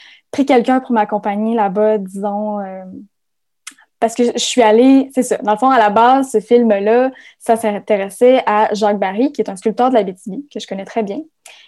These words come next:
qui, dans le fond, partait, euh, au Nunavik à chaque année donner des ateliers de sculpture aux jeunes. Puis c'était l'opportunité de faire cette rencontre-là entre lui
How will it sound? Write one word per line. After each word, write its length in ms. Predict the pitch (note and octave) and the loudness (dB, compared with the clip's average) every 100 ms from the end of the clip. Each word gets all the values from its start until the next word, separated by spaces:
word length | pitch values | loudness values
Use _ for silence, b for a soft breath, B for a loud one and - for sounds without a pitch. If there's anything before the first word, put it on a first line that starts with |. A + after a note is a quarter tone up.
| _ | _
qui, 100 | - | 0
dans 100 | C#4 | 0
le 60 | A3+ | 2
fond, 160 | C4 | 0
partait, 720 | C4+ G#3+ - - B3+ C#4 C#4+ - | 0 -4 -4 0 2 4 2 2
euh, 200 | A3 A3 | 2 2
au 140 | G#3+ | 0
Nunavik 680 | G#3+ G#3+ G3 G3 A3+ B3 B3+ | -2 -2 -4 -2 0 2 0
à 40 | G3+ | -4
chaque 220 | - F#3+ | -10 -12
année 220 | F#3+ A#3 | -6 -2
donner 240 | A#3 G#3+ B3 | 0 0 0
des 180 | A3+ | -2
ateliers 280 | G#3 G#3+ G#3+ | -4 -2 -2
de 100 | B3 | -2
sculpture 380 | A#3+ G#3 F#3+ A#3+ | -4 -8 -6 0
aux 100 | A#3 | 0
jeunes. 320 | G#3+ G3+ G#3+ A#3 | 0 -4 -10 -14
Puis 100 | - | -6
c'était 200 | - G#3 B B _ | 0 0 B B _
l'opportunité 640 | G#3+ G#3 F#3 - G3 B3 | -2 -2 -6 -10 -4 0
de 80 | A3+ | 0
faire 220 | G#3+ A3 | 0 -4
cette 200 | A3 - | -4 -8
rencontre-là 800 | - G#3 G#3 G#3 G3+ G3+ G#3+ A#3+ | -8 -6 -4 -6 -6 -4 -2 0
entre 180 | G3+ F#3 | -4 -6
lui 320 | A3 A3 A#3 | -4 -2 -2